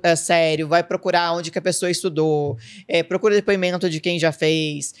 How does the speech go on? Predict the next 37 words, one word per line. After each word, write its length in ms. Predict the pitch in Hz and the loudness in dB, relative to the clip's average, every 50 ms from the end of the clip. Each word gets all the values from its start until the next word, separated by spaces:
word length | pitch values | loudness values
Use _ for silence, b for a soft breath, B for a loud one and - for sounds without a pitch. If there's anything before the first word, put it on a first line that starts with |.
| B B - | B B -8
se 160 | - - 196 | -6 -4 -4
informa 440 | 190 185 - 190 185 190 185 185 190 | -4 0 2 4 4 4 4 2 0
o 20 | |
máximo 480 | 180 170 165 170 170 165 - 180 170 165 | 0 2 2 2 2 0 -2 -2 -4 -4
possível, 680 | 147 165 156 - - 160 165 165 160 139 147 156 147 B B B B | -4 -6 -6 -4 -2 -2 0 0 -2 -2 -2 -4 -4 B B B B
né? 100 | - 175 | 0 0
Pra 120 | 170 185 185 | 2 2 2
você 180 | 190 180 196 | 0 0 -2
poder 240 | 190 - 190 190 190 | -2 0 0 0 0
fazer 240 | - 190 175 190 196 | 0 0 0 0 0
com 180 | 190 202 202 | 0 -2 -4
segurança, 640 | 220 - - 208 190 208 214 202 202 196 190 - 202 | -4 -4 -4 -2 0 0 2 2 0 0 -2 -4 -6
porque, 200 | - - - - | -8 -6 -6 -4
igual 180 | 165 160 175 180 | -2 0 0 0
eu 20 | 175 | 0
falei, 200 | - 185 165 160 | 0 0 2 2
é 60 | 160 | 0
super 260 | - - - - - | 0 -4 -4 -4 -4
seguro. 540 | 330 - - 170 147 156 160 165 190 208 196 - | -2 -2 -4 -4 -2 -2 0 0 -2 -4 -4 -2
Eu 60 | 294 | 0
já 100 | 226 175 165 | 0 0 0
fiz 240 | - 180 185 156 | -2 -4 -4 -4
em 100 | 165 175 | -6 -8
crianças, 580 | 165 - - 160 165 160 160 160 160 - - 151 | -6 -4 -2 0 2 2 0 0 -2 -4 -2 -2
eu 80 | 165 160 | 0 0
já 120 | 156 151 | 0 -2
fiz 180 | 151 165 160 160 | -2 -4 -6 -6
nos 100 | 175 165 | -6 -4
meus 180 | 165 170 165 - | -4 -4 -2 -4
sobrinhos, 680 | - 180 151 147 156 156 156 160 165 170 165 170 B B B B B B B | -4 -4 -4 -4 -2 -2 -2 -4 -4 -6 -6 -8 B B B B B B B
então 240 | - 151 - 170 170 | -6 -4 -2 0 2
é 120 | 165 175 | 2 2
realmente 440 | 196 190 190 190 175 175 180 170 - | 2 0 0 -2 -4 -4 -6 -6 -8
uma 100 | 180 170 | -8 -6
coisa 240 | 160 175 175 160 165 | -4 0 0 0 0
muito 260 | 160 170 185 208 208 - | 0 -2 -4 -6 -6 -6
segura, 440 | - 196 156 151 156 170 180 190 | -6 -4 -4 -2 0 0 0 0